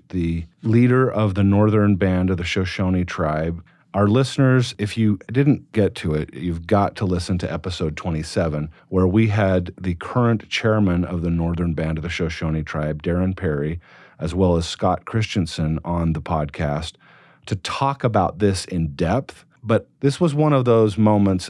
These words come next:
of great joy, for me anyway, in reading this book, when Sagwitch and his people go to the temple after working so hard on it,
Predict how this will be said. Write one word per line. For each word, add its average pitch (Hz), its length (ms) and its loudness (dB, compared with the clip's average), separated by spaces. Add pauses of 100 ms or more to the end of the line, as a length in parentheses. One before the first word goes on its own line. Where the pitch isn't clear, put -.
of 85 360 -6
great 101 440 2
joy, 80 640 -2
for - 160 -4
me 98 320 2
anyway, 78 420 -2
in 85 140 -4
reading 101 280 2
this 95 160 -2
book, 78 400 -4 (160)
when 82 200 0
Sagwitch 110 800 0
and 92 180 -4
his 110 180 -2
people 73 680 -6 (140)
go 87 160 0
to 110 80 2
the 131 100 0
temple 95 520 0
after 87 260 -6
working 98 400 -2
so 107 240 0
hard 92 420 2
on 69 220 -6
it, 80 160 -8